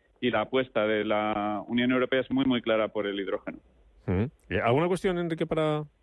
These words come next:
Speaker 2: para Antonio? ¿Qué te gustaría preguntarle, comentar?
Speaker 1: Pues, eh, <laughs> le conozco muy bien y, eh, compartimos muchos cafés, eh, de vez en cuando, pero sí que para, para Antena y para que todos lo sepan,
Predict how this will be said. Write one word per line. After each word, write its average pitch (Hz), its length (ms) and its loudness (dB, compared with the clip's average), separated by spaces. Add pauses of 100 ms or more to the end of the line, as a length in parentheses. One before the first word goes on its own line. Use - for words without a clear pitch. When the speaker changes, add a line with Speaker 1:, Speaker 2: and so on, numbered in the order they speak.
(260)
Speaker 2:
para 135 140 2
Antonio? 85 280 -2
¿Qué 87 80 0
te 107 80 2
gustaría 113 320 2
preguntarle, 101 420 -4
comentar? 69 300 -4 (2250)
Speaker 1:
Pues, 123 320 2
eh, 123 500 2
<laughs> - 460 -10
le 120 140 0
conozco 123 280 -2
muy 139 160 2
bien 143 180 2
y, 127 200 0
eh, 117 380 2
compartimos 127 500 0
muchos 135 240 -2
cafés, 131 340 2 (100)
eh, 123 220 2
de 117 100 0
vez 120 100 -2
en 123 100 -2
cuando, 135 220 2
pero 120 160 -2
sí 127 140 -6
que 139 220 2
para, 117 460 0
para 113 240 0
Antena 127 300 -2
y 135 40 -2
para 120 220 0
que 113 100 -4
todos 127 260 0
lo 120 120 -6
sepan, 139 320 -2